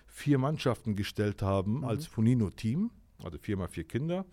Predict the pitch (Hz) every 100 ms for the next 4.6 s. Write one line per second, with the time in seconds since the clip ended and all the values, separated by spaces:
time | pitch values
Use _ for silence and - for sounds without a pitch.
0 | - - - - - 107 101 98 113 120
1 | 107 107 139 - 160 143 139 123 135 127
2 | 131 - 123 - 120 123 151 147 101 101
3 | 104 110 117 113 110 110 107 104 - -
4 | _ - 110 147 165 123